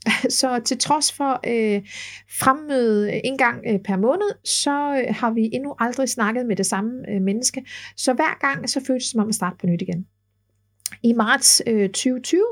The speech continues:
der tilbyder jeg faktisk min søn at komme til mig på mit arbejde og arbejde som opvasker. Jeg, øh, arbejder det jo selv som, øh, en af lederne, og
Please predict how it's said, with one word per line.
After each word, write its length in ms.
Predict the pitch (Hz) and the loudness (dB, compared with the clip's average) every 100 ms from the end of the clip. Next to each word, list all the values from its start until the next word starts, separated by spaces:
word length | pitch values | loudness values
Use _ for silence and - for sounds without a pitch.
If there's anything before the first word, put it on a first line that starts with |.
| - - - - - | -4 -16 -16 -10 -4
der 80 | 311 | 2
tilbyder 420 | 339 339 359 285 | 2 2 0 2
jeg 180 | 254 262 | 2 0
faktisk 300 | 285 302 277 | -4 -4 -2
min 160 | 226 | 0
søn 260 | 220 269 285 214 | 0 -2 0 0
at 220 | 196 180 | 0 0
komme 260 | 220 233 | -2 -2
til 200 | 226 190 | 0 2
mig 300 | 165 185 269 262 | 2 2 0 -2
på 140 | 190 | 0
mit 260 | 165 233 381 | 2 2 2
arbejde 500 | 311 302 311 294 269 | 0 -2 -2 -4 -4
og 240 | 110 - | -4 -2
arbejde 280 | 220 226 190 | -2 -2 -2
som 200 | - 156 | 0 0
opvasker. 420 | 269 269 349 - 339 339 - - - - - - | 0 -2 -2 -2 -6 -10 -16 -14 -16 -18 -16 0
Jeg, 480 | 247 247 247 226 208 | 2 4 2 2 4
øh, 200 | 190 185 | 2 0
arbejder 380 | 214 233 226 185 | 0 0 2 0
det 100 | 160 | 0
jo 100 | 180 | 0
selv 300 | 185 254 262 | 0 0 0
som, 320 | - 196 170 | -2 0 0
øh, 60 | 175 - | -2 -2
en 180 | 220 | -4
af 120 | 190 185 | 0 2
lederne, 440 | 285 320 285 202 - | 2 0 -2 -4 -4
og 400 | 202 190 185 | -2 -2 -2